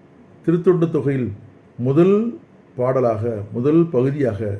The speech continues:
தில்லைவாழ் அந்தணர்கள் புராணம்தான் வருகிறது. சுந்தர புராணம், சுந்தரமூர்த்தி நாயனார் பாடத் தொடங்கிய போதே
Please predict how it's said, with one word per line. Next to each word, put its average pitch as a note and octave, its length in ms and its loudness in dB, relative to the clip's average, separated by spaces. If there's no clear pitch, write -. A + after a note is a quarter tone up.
தில்லைவாழ் D#3+ 460 4
அந்தணர்கள் B2 540 -2
புராணம்தான் A2+ 380 -4
வருகிறது. G2+ 480 -6
சுந்தர D#3+ 440 0
புராணம், C#3 460 -2
சுந்தரமூர்த்தி D3+ 580 0
நாயனார் C3+ 340 0
பாடத் C3 280 0
தொடங்கிய C3 340 0
போதே A#2+ 460 2